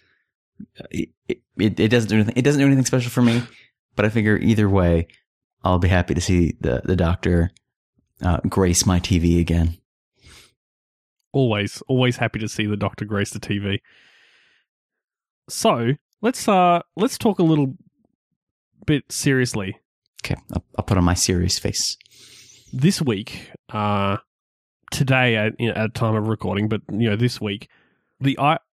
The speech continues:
Speaker 2: uh, the I S P I I net, um, released a, a submission that they, that they submitted, I guess, to the Senate Select Committee on the National Broadband Network.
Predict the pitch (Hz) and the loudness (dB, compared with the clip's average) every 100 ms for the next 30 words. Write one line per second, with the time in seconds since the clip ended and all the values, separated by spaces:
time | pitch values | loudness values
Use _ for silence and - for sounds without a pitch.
0 | - 127 120 117 127 127 123 123 - 139 | -6 0 0 0 -2 0 2 2 2 0
1 | 156 - 131 - 139 165 117 98 - - | 0 0 -2 0 2 2 0 -2 -8 -16
2 | - _ _ _ _ 107 104 104 104 120 | -20 _ _ _ _ -4 0 0 0 0
3 | 120 123 147 - - 117 113 113 113 - | 2 2 0 -2 -2 0 2 2 0 -6
4 | _ _ _ _ _ _ _ _ _ _ | _ _ _ _ _ _ _ _ _ _
5 | _ - 117 - 120 127 143 123 107 101 | _ -8 -6 -4 0 2 2 0 -2 -4
6 | 113 107 - 113 95 107 107 - 104 104 | -4 -4 -4 -6 -4 -4 -4 -6 -4 -4
7 | 101 101 - - _ _ - 104 98 104 | -4 -8 -16 -20 _ _ -8 -6 -6 -6
8 | - - 120 120 113 - 147 165 - - | -6 -4 0 0 0 -2 0 -2 -4 -6
9 | 117 123 123 - 127 120 117 117 107 104 | -2 -2 -4 -8 -2 0 0 -2 -4 -6
10 | 104 117 139 151 123 117 123 123 98 95 | -4 -4 -4 -4 -4 -2 -2 -2 -8 -8
11 | 87 - 90 - | -12 -12 -12 -14